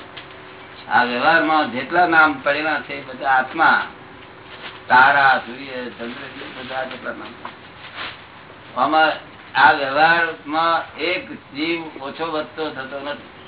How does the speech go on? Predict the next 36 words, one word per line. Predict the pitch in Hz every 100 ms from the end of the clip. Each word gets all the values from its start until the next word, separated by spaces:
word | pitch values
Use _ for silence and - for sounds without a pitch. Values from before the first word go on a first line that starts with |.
| - - - - - - - - - - - 123
આમાંથી | 143 170 170 160
એકસો | 160 156 151 - 156
આઠ | 151 156 165 127
જીવ | 147 156
નિરંતર | 147 160 160 143 160 147 135
સમયે | 143 160 151 135
સમયે | 143 151 147
મોક્ષમાં | 143 139 147 160 156 139
જઈ | 196 202
રહ્યા | 156 139 139
છે. | - 143 127 - - - - - - -
એકસો | 156 - 170
આઠ | 165 165 165 170
અવ્યવહારમાંથી | 147 160 175 165 160 170 165 160 165
આમાં | 156 151 165
આવી | 160 147
રહ્યા | 131 131
છે, | 135 147 151
પણ | 156
આ | 143
વ્યવહાર | 135 127 156 165
તેનો | - 147
તે | 135 127 135 135
જ |
રહે | 135
છે. | 127 131 131 113 - - - - - - -
એટલે | 147 143
સૂર્ય, | 131 143 147
ચંદ્ર, | 139 117 135 135 147 147 117 123
તારા | 143 160 143 127
બધું | 147 190
એક | 160 127 127 151
જ | 165
તેનું | - 165 151 143 113
તે | 175
જ. | 160